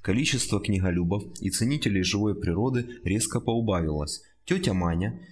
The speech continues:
техничка предпенсионного возраста, ежечасно просила выдать ей со склада новую швабру, предъявляя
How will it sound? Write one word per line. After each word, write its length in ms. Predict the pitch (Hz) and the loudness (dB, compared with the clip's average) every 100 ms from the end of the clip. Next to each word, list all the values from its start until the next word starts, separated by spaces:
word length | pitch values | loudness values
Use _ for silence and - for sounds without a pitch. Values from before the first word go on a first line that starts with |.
| - | -8
техничка 580 | - 107 117 113 - 110 | -4 0 2 2 0 0
предпенсионного 1080 | 107 - 113 107 113 104 - 110 107 107 104 | -2 -2 -2 0 0 0 0 2 2 2 2
возраста, 580 | 104 104 104 98 - 98 - - | 2 0 0 -2 -2 -2 -4 -4
ежечасно 680 | 92 92 90 135 147 - | 0 2 2 2 0 0
просила 560 | 139 113 104 123 123 104 | 0 0 0 2 2 2
выдать 320 | 101 131 123 | 2 0 0
ей 120 | 107 | 0
со 140 | 104 95 | 0 0
склада 400 | - 110 117 113 | -2 0 0 0
новую 420 | 101 117 117 117 | 0 0 0 0
швабру, 500 | 113 127 120 90 87 | -2 0 0 0 -2
предъявляя 800 | 87 90 87 92 95 95 92 87 | -2 -2 -2 0 2 2 0 -2